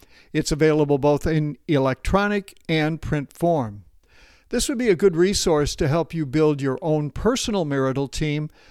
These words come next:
or maybe give it as a gift to a couple getting married to help them get off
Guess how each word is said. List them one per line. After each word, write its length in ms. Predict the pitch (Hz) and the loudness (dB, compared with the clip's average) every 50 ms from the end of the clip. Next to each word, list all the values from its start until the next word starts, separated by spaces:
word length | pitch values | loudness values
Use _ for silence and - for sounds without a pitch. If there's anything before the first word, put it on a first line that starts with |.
| - - - | -20 -6 -2
or 120 | 233 277 | -2 0
maybe 300 | 277 220 208 202 185 202 | 2 2 0 0 0 0
give 160 | 165 165 175 | 2 2 2
it 100 | 175 175 | 4 2
as 220 | 170 170 170 - - | 2 2 2 2 0
a 60 | 175 | -4
gift 320 | 139 - 185 185 - - | 0 2 2 2 2 -2
to 160 | - 160 147 131 | -4 -4 -4 -4
a 40 | |
couple 320 | - - 160 160 - - 165 | -2 -2 -2 -2 -2 -2 -4
getting 360 | 147 151 151 139 139 135 127 | 0 0 0 0 0 0 0
married 400 | 131 139 160 180 185 190 180 160 - - _ _ _ - | 0 0 0 2 0 0 -2 -4 -12 -20 _ _ _ -10
to 100 | - 135 | -6 -4
help 240 | 110 110 131 135 - | -2 -2 -2 -2 -2
them 220 | - 151 147 147 143 | 0 0 0 0 -2
get 180 | 131 147 135 | -2 -2 0
off 380 | 131 131 131 131 131 - - | 0 0 0 -2 -4 -6 -12